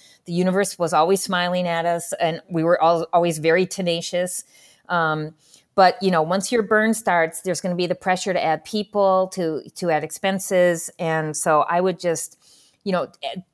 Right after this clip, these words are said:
dual, dual job as long as you can, um, and get your teammates to do that with you. Um, sometimes you can get people to do that. Sometimes you can't. You have to pay them. But I would really delay,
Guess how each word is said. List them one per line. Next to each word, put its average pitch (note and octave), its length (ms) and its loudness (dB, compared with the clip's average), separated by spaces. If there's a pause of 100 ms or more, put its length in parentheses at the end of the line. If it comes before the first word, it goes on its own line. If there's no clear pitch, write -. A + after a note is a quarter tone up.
dual, A#3 600 6
dual A3 340 4
job F3+ 360 2
as D#3+ 140 0
long E3+ 260 -4
as D#3+ 100 -6
you E3+ 120 -4
can, D3 540 -8 (100)
um, D3+ 340 -2
and F3 180 -4
get G3+ 260 -2
your F#3 100 -4
teammates F3+ 500 -4
to E3+ 80 -14
do E3 160 -4
that C#3+ 180 -2
with D#3+ 260 -2
you. C3+ 300 -4
Um, C#3+ 360 -6 (320)
sometimes G3 420 -2
you G3 120 0
can F#3+ 160 -4
get F#3 160 0
people F#3+ 260 -4
to F3+ 60 -8
do G3 140 0
that. G#3 220 2
Sometimes F3 360 -6
you D#3+ 60 -6
can't. F3 320 -6
You F3+ 80 -6
have D#3 120 -8
to E3+ 80 -14
pay F3+ 240 -2
them. G3 220 -4
But D#3 400 2 (400)
I - 80 -2
would E3 160 -2
really F3+ 340 2
delay, D#3 600 2